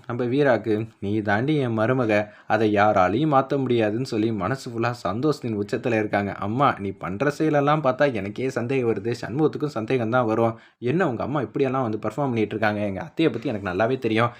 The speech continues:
அவங்க மனசுல ஒண்ணு நினைச்சிட்டு இருக்காங்க, வெளியில ஒண்ணு பேசிக்கிட்டு இருக்காங்க.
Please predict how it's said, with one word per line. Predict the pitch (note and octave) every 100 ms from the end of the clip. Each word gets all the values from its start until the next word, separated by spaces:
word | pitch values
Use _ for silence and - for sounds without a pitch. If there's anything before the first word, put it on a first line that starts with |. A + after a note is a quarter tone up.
| -
அவங்க | A2 G#2+ G2+
மனசுல | C#3 D#3 E3+
ஒண்ணு | C#3+ B2
நினைச்சிட்டு | B2+ C#3+ B2+
இருக்காங்க, | A#2+ A2+ A#2+
வெளியில | B2+ B2+ D3+
ஒண்ணு | B2+ A2 A2
பேசிக்கிட்டு | C3 C#3 A#2+
இருக்காங்க. | A#2+ A#2+